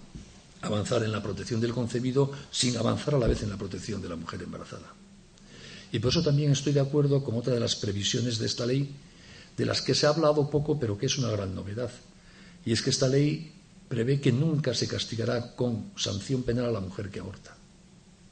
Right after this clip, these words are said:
¿Y por qué estoy de acuerdo? Estoy de acuerdo porque creo que eso es lo útil para reducir abortos.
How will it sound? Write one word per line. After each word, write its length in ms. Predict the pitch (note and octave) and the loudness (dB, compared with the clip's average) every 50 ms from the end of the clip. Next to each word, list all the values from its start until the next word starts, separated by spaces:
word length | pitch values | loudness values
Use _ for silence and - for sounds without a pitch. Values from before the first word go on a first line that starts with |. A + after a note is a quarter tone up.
| - - - - - - - - - - - - - - - | -20 -20 -20 -20 -20 -20 -20 -20 -20 -20 -20 -20 -20 -18 -8
¿Y 100 | - C3+ | -6 -4
por 140 | - C3 C#3+ | -2 0 2
qué 80 | D3+ E3+ | 2 2
estoy 220 | - - E3 D#3 | 2 4 4 6
de 80 | D3 C#3+ | 6 6
acuerdo? 480 | C#3+ - D#3+ C#3+ A2 G2 F2+ E2+ - - - - - - - - - - - | 6 6 4 4 4 2 -2 -6 -8 -14 -20 -20 -20 -20 -20 -20 -20 -10 -6
Estoy 240 | G#2+ A2 - D3 D3+ | -6 -2 0 2 4
de 80 | E3 | 6
acuerdo 480 | E3 E3 E3 E3+ D#3+ D#3 E3 E3 D#3+ - | 6 6 6 4 4 6 4 4 4 4
porque 640 | E3 E3 E3 D#3+ - - E3 E3+ E3+ E3+ E3 - - | 2 2 2 2 4 4 6 6 6 4 2 -2 -6
creo 280 | - C#3 C#3+ D3+ C#3+ - | 0 2 2 2 4 2
que 80 | D3 | 2
eso 180 | C#3+ - - D3+ | 2 2 2 2
es 240 | D3 D3 - - C#3+ | 2 2 0 0 0
lo 220 | A2+ A#2 C3 C3+ | 0 2 4 4
útil 400 | D3+ D#3 D#3 D3 A#2+ G#2 G2 F#2+ | 2 2 0 -2 -4 -4 -4 -4
para 200 | G2+ G#2+ G2+ G2+ | -2 -2 -2 -2
reducir 440 | G#2 G2+ G2 G2 F2+ - A2+ G2 F#2 | -2 -4 -4 -4 -4 -6 -6 -6 -8
abortos. 540 | F2+ F2+ F#2 - - - - - - - | -8 -8 -12 -14 -16 -18 -18 -16 -16 -16